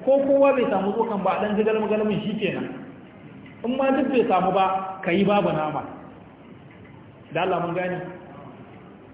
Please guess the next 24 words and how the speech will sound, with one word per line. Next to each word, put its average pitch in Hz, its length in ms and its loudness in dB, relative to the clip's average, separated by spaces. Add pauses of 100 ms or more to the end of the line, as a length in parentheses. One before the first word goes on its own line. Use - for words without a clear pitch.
(420)
Ko 285 240 6
menene, 226 480 4
in 262 100 0
dai 262 140 2
za 277 160 4
ka - 80 2
ɗan 214 240 2
yi 226 80 4
wani 240 240 4
abu 170 180 2
dai 190 160 4
da 196 140 4
za 196 160 4
a 175 80 0
zo 185 160 4
a 175 180 -2
ci - 60 -8
a 190 120 -2
matsayin 190 420 2
walima, 170 680 2
in 208 220 2
kai 202 180 4
ya 196 180 4
yi, 185 220 4